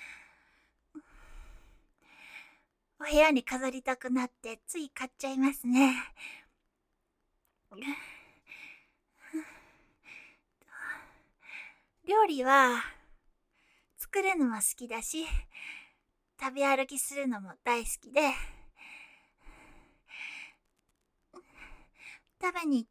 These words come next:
た料理を家で再現するのが、趣味になっています。今、ちなみに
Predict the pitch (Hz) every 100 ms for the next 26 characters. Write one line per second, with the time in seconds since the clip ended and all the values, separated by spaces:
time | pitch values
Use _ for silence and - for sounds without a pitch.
0 | - 226 226 220 - _ _ _ _ _
1 | 254 311 269 247 233 220 180 _ _ _
2 | _ _ _ 262 302 294 247 285 285 285
3 | 294 262 254 247 226 214 294 - - -
4 | - - - - - _ _ _ _ _
5 | _ _ _ _ _ _ _ _ _ _
6 | _ _ _ - 240 - - - _ -
7 | - - - 285 269 240 220 226 - 180
8 | 254 294 - - - - _ _ - -
9 | - _ _ _ _ _ _ _ - 285
10 | - - - - - - - - _ -
11 | - - - - _ _ _ _ _ _
12 | _ _ - 254 254 254 - - - -
13 | - - _ - - - - - - _
14 | _ _ _ 262 269 269 269 247 - 247
15 | 247 247 254 262 269 247